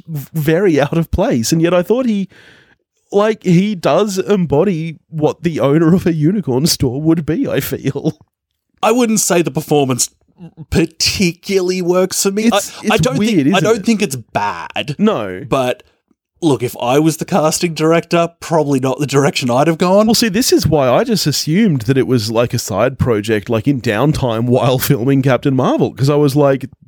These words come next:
Speaker 1: otherwise, it's a weird choice to go out of your way and say, "Hey, let's cast Samuel L. Jackson."
Speaker 2: Yeah, it is weird.
Speaker 1: It is very, very weird. Yeah, I, and y-, yeah, like you said, he's, he's fine in the scenes,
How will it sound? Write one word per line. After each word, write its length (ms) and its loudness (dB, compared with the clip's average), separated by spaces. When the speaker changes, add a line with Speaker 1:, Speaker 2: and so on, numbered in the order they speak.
Speaker 1:
otherwise, 840 0
it's 180 -2
a 120 2
weird 480 -2
choice 360 0
to 80 -2
go 220 2
out 140 4
of 80 2
your 80 0
way 240 2
and 100 -6
say, 180 0
"Hey, 300 0
let's 240 0
cast 440 -4
Samuel 520 2
L. 120 -2
Jackson." 600 -2
Speaker 2:
Yeah, 240 -2
it 120 0
is 200 2
weird. 440 0
Speaker 1:
It 100 2
is 160 2
very, 460 2
very 380 0
weird. 540 -2
Yeah, 420 0
I, 160 0
and 460 -2
y-, 200 -12
yeah, 220 0
like 200 2
you 80 2
said, 240 2
he's, 340 0
he's 240 2
fine 400 -2
in 120 0
the 80 0
scenes, 720 -2